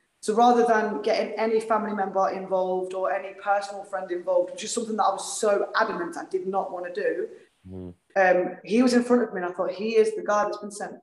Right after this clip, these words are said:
Speaker 1: So now he is my full-time coach. I wouldn't be sitting here even talking to you anyway without him, but I also probably wouldn't be sitting here with as much as I have without him.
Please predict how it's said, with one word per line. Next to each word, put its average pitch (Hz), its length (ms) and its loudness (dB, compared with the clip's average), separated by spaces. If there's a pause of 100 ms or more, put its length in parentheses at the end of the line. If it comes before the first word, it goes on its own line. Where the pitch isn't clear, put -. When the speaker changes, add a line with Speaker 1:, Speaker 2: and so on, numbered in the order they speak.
(140)
Speaker 1:
So 180 380 2
now 190 520 2 (360)
he 214 160 2
is 208 100 0
my 175 100 0 (120)
full-time 208 460 4
coach. 185 460 0 (640)
I 240 160 6
wouldn't 262 180 4
be 247 80 -2
sitting 226 280 0
here 214 100 -4
even 202 240 -2
talking 220 340 2
to 214 120 -6
you 196 60 -2
anyway 202 260 0
without 170 340 -2
him, 165 320 -8 (320)
but 214 120 6
I 233 100 8
also 254 300 6
probably 226 200 -2
wouldn't 220 180 -2
be 220 60 -4
sitting 214 280 -2
here 202 160 -4
with 202 180 4 (140)
as 208 180 0
much 208 220 -4
as 202 100 -6
I 185 120 4
have 180 440 2
without 165 280 -6
him. 214 240 -12